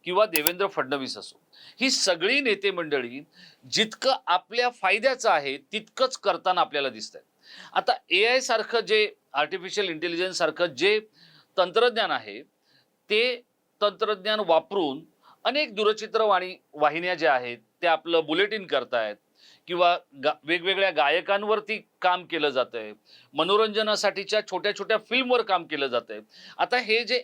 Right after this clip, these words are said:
एआय तंत्रज्ञान आहे, हे आपल्याकडे अजून विकसित होतंय. एक काळ असा होता की आपल्याला जर एखादं कागदपत्र द्यायचं असेल, तर ते आपण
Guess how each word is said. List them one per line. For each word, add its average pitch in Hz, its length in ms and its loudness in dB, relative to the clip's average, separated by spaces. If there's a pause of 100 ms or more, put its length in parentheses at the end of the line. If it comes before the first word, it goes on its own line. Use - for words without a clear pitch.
एआय 202 360 2
तंत्रज्ञान 190 480 -4
आहे, 165 220 -2
हे 190 120 -2
आपल्याकडे 175 640 -2 (720)
अजून 208 240 -2
विकसित 175 480 -2
होतंय. 117 260 -16 (420)
एक 233 260 -2
काळ 254 200 2
असा 233 180 -2
होता 208 220 2
की 226 140 -2
आपल्याला 208 360 0
जर 220 140 0
एखादं 202 440 0 (720)
कागदपत्र 214 580 0
द्यायचं 175 360 2
असेल, 160 300 -2 (360)
तर 202 100 4
ते 208 160 -2
आपण 202 320 0